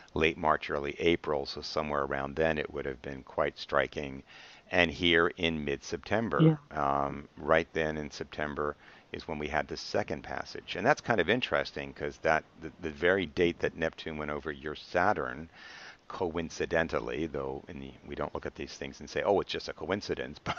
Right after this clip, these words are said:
Speaker 1: but it, it is coincidentally, that was the very day that Saturn went direct, which is the September the eighteenth. Um, so right there in mid-September,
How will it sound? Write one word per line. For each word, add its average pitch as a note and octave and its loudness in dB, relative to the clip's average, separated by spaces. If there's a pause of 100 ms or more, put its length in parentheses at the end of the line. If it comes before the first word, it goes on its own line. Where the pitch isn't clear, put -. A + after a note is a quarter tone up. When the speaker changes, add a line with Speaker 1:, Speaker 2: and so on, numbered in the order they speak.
(140)
Speaker 1:
but - 4
it, A2 10 (300)
it A2+ 10
is C3+ 10
coincidentally, E2+ 4 (320)
that D#2+ 6
was F#2 0
the G2+ 2
very D#2 4
day D2+ -2
that D2+ -2
Saturn C2+ 0
went C2+ -10
direct, F2+ 2
which - -10
is C2 -10
the - -8
September C#2+ -6
the C#2 -10
eighteenth. - -8 (500)
Um, C#2 2 (260)
so D2 0
right D#2+ 4
there F2 2
in E2 -2
mid-September, D2 0